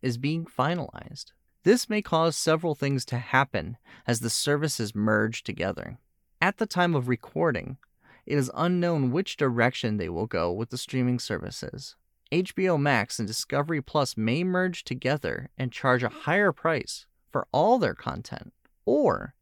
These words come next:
they may set up a system similar to Disney, with Disney Plus, Hulu, and E S P N being bundled together. Only time will tell what will happen,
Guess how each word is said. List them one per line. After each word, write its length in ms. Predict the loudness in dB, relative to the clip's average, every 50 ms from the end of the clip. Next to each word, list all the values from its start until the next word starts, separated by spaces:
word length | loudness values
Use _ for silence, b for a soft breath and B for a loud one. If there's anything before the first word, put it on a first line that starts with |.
| _ _ _ _ _
they 120 | 2 2 4
may 220 | 4 4 2 2
set 220 | 0 0 0 0
up 120 | 0 0 -2
a 60 | -4
system 460 | -6 -4 -4 -4 -4 -4 -4 -4 -4
similar 500 | -4 -4 -4 -2 0 0 2 2 2 0
to 400 | 0 -4 -4 -4 -2 -2 -2 -2
Disney, 580 | -2 -2 -2 -2 -2 -2 -4 -4 -6 -8 -14 -18 _ _ _ _ _
with 200 | -2 -2 0 0
Disney 340 | 0 0 0 2 0 -2 -2
Plus, 500 | -2 0 2 2 2 2 -2 -6 -10 -12 _ _ _ _ _ -6 -2
Hulu, 380 | 0 2 4 4 6 4 4 2 -2
and 220 | -6 -6 -4 -4
E 100 | -2 0
S 140 | 0 0 -2
P 240 | -4 -4 -2 0 0
N 300 | 0 0 0 -2 -4 -8 b b b b b b b b
being 260 | 4 6 6 6 4
bundled 440 | 4 4 4 4 4 2 0 -2 -4
together. 580 | -8 -4 -2 0 0 0 0 -4 -10 -14 _ _ _ _ _ 0
Only 280 | 2 4 4 4 2
time 360 | 2 0 2 2 2 2 4 2
will 140 | 2 0
tell 260 | 0 0 0 2 2 2
what 180 | 2 2 0 0
will 160 | -2 -2 -2
happen, 480 | -2 -2 -2 -2 -2 -4 -8 -8 -10